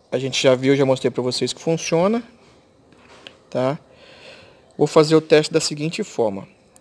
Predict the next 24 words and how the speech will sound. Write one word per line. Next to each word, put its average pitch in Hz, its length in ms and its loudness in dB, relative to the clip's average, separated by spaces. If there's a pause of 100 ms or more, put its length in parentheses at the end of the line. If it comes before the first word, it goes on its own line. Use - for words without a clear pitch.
(220)
Eu 139 80 0
cortei 151 360 2
um 147 60 0
pedaço 131 640 0
da 120 160 -4
haste - 120 -6
floral, 135 440 2 (400)
tá? 123 260 -2 (300)
Tá 110 100 -6
aqui. 131 380 -8 (1700)
Cortei 135 260 -6
um 135 60 -6
pedaço. 143 580 -6 (480)
Vou 147 160 6
plantar 143 380 2
isso 135 180 0
aqui 139 160 -2
na 175 140 0
terra, 165 440 0 (1800)
no 135 60 -10
substrato, 127 720 -2 (880)
e 143 200 2
isso 156 180 -2
daqui. 165 420 2